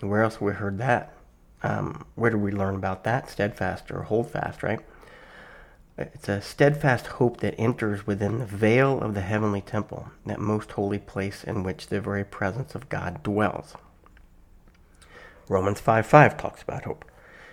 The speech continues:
Hebrews eleven one, and on and on. The hopeful person cultivates optimism,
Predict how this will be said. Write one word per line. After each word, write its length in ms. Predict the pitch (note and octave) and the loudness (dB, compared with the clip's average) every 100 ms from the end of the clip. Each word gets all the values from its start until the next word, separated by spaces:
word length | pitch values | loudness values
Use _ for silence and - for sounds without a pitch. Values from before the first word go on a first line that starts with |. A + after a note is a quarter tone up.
| - | -14
Hebrews 320 | - F#2+ G2+ | -8 -2 2
eleven 400 | G#2+ A2+ A2+ A#2 | 4 6 6 6
one, 220 | C3+ B2 - - - - | 4 2 -2 -18 -20 -12
and 160 | - G2+ | -6 0
on 460 | A2 B2 D3 D3 D3 - - - - - | 2 4 6 4 0 -14 -20 -20 -20 -10
and 180 | - G2+ - | -2 0 4
on. 380 | C3 C3+ G2+ - - - - - _ _ - - - | 6 6 2 -6 -18 -20 -20 -20 _ _ -20 -20 -2
The 200 | A2+ A2+ | 2 4
hopeful 520 | C#3 D3+ D3+ - A#2+ | 6 6 4 -2 -2
person 720 | - - A3+ - - C#3+ D3+ - - - - - - - - | 2 4 4 4 -4 -4 -6 -12 -20 -20 -20 -20 -20 -20 -14
cultivates 640 | - A2+ G#2+ G#2+ A#2+ B2+ - | -6 -4 0 2 4 2 0
optimism, 720 | D3 E3 - B2 G#2+ A2 G2 | -2 0 0 0 0 -6 -10